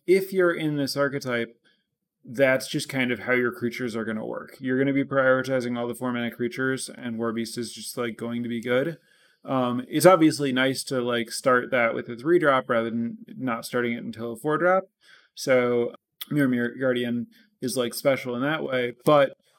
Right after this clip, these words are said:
weirdly, I think the most, like, interchangeable with Mirror Mirror Guardian card is Woe's Pathfinder, 'cause Woe's Pathfinder lets you play the four power th-,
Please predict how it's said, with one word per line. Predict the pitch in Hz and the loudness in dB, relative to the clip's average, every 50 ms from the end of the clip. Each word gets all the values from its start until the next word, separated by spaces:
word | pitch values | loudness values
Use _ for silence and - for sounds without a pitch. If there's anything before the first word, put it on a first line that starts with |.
| _ _ _ - | _ _ _ 4
weirdly, | 147 180 226 262 269 247 202 185 160 147 | 6 8 10 10 8 6 2 0 2 2
I | 143 139 135 | 2 2 2
think | - 156 147 139 - | 0 -2 -4 -4 -2
the | 139 135 | 0 2
most, | 135 131 127 127 - - - - _ - | 2 2 2 0 -4 -10 -16 -8 _ 4
like, | 143 139 127 120 - - - _ _ _ _ _ _ _ _ _ _ _ _ _ _ _ - | 6 6 6 4 2 -4 -10 _ _ _ _ _ _ _ _ _ _ _ _ _ _ _ -2
interchangeable | 165 165 165 160 160 - - - 151 156 156 143 156 160 151 156 151 139 120 | 0 2 2 2 0 -2 -4 -2 -2 0 0 2 2 2 4 4 4 4 4
with | 123 135 139 135 - - | 2 0 -2 -2 -4 -4
Mirror | 147 131 131 135 135 | -2 0 2 2 2
Mirror | 151 160 165 160 | 0 -2 0 2
Guardian | 180 185 185 185 185 185 185 190 175 | 4 4 4 4 2 0 -2 -6 -8
card | - - 180 180 185 180 170 | -8 2 6 8 8 8 8
is | 151 120 107 | 4 2 0
Woe's | 123 127 120 117 120 | 0 0 0 -2 -2
Pathfinder, | - 120 120 127 127 - - 175 180 180 185 196 208 202 - _ _ _ _ _ _ - | -4 -4 -4 -4 -4 -4 -6 -6 -4 -4 -4 -4 -4 -6 -10 _ _ _ _ _ _ 0
'cause | - 165 135 | 0 2 4
Woe's | 131 156 151 147 139 | 6 6 6 6 6
Pathfinder | - 147 147 143 131 - 147 147 143 139 143 139 | 4 2 2 2 2 0 -2 0 2 2 2 2
lets | 127 135 131 127 - - | 2 2 0 -2 -2 -4
you | 135 | -6
play | - - 139 131 127 | -2 0 0 0 0
the | 123 113 | 0 -2
four | 123 135 131 123 | -2 0 0 0
power | 120 127 131 127 123 123 120 120 117 | 0 0 0 2 2 2 0 0 -2
th-, | 110 - | -4 -8